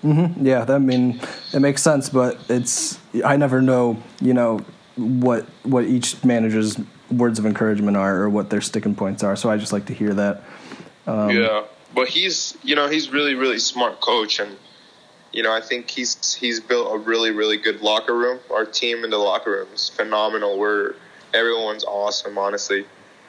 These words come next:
Speaker 2: I can't complain.
Speaker 1: Sweet. Okay. So,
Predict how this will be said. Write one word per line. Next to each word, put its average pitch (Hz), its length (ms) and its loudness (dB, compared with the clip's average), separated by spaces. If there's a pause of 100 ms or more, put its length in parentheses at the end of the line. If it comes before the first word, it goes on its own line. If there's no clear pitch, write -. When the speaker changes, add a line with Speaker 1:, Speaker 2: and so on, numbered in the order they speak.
(100)
Speaker 2:
I 101 180 2 (500)
can't - 220 -2
complain. 107 480 -2 (1120)
Speaker 1:
Sweet. 127 420 -2
Okay. 143 300 0 (280)
So, 156 500 0